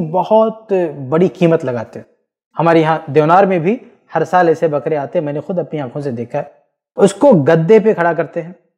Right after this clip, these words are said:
और इसी तरह से उसको खाने के लिए बादाम और बहुत महंगी महंगी चीज़ें देते हैं और बहुत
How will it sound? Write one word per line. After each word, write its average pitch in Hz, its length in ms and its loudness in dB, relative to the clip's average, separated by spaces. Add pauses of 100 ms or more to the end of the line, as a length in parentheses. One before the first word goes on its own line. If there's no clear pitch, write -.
(680)
और 226 220 6
इसी 214 140 0
तरह 220 180 2
से 220 140 2
उसको 208 200 -4
खाने 185 280 -6
के 185 60 -4
लिए 185 120 0
बादाम 151 500 -6
और 165 80 -6
बहुत 151 280 -10
महंगी 131 280 -8
महंगी 147 220 -4
चीज़ें 123 300 -8
देते 117 240 -12
हैं - 120 -20 (300)
और 185 160 2
बहुत 208 300 4